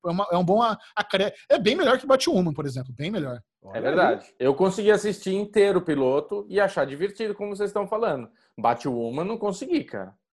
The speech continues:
Speaker 3: Nossa,
Speaker 2: <laughs>
Speaker 3: Batwoman é muito ruim. Falei, "Não dá, não." Eu lembro que eu desisti
Speaker 1: É.
Speaker 3: logo no começo. Bubuzei, delícia,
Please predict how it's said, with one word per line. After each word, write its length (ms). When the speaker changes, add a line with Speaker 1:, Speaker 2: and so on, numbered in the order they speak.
Speaker 3:
Nossa, 300
Speaker 2:
<laughs> 20
Speaker 3:
Batwoman 500
é 20
muito 600
ruim. 320
Falei, 200
"Não 160
dá, 220
não." 300
Eu 80
lembro 220
que 80
eu 120
desisti 640
Speaker 1:
É. 20
Speaker 3:
logo 320
no 120
começo. 320
Bubuzei, 640
delícia, 840